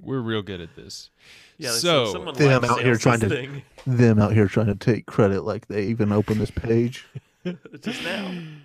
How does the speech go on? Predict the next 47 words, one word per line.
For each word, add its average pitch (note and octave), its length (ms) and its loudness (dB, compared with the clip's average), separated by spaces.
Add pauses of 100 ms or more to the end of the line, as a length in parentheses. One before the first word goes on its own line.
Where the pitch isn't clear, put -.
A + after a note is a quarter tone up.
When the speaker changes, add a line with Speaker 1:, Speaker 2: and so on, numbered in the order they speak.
(260)
Speaker 1:
So C#3+ 680 -2 (120)
there C3 200 -2
is D3+ 100 -4
one A#2+ 220 -4
thing A2+ 220 -6
that G2 120 -6
I, F#2 380 -10 (120)
one B2+ 200 -8
other B2 180 -2
Twitter B2+ 300 -8
mention G2+ 340 -10
we G2 100 -10
gotta F#2+ 140 -10
mention F#2+ 520 -14 (220)
from F#2+ 560 -12 (160)
our G#2+ 120 -12
friend. A2 640 -8 (180)
Uh, G2 500 -10
well, F#3+ 300 -4
okay, D#3 160 -8
I'm C#3+ 80 -8
gonna C#3+ 140 -10
come C#3+ 100 -10
back A#2 160 -6
to G2+ 60 -16
that. G2 60 -14
I'm F#2+ 40 -16
gonna G#2+ 100 -14
set - 200 -12
this G2+ 180 -16
up F#2 220 -14
a - 20 -20
little G2+ 240 -14
bit F2 240 -14
Speaker 2:
Okay. - 240 -20
Speaker 1:
more. G2 420 -12
Speaker 2:
Oh. - 40 -20 (340)
Speaker 1:
So B2 220 -8
I G#2+ 80 -6
found D#3 320 -4
something F#2+ 580 -10
recently F#2 640 -12 (300)
that G2+ 120 -8
I'm F#2+ 240 -12
very F#2+ 280 -10
excited E2+ 400 -14
about, D#2+ 340 -16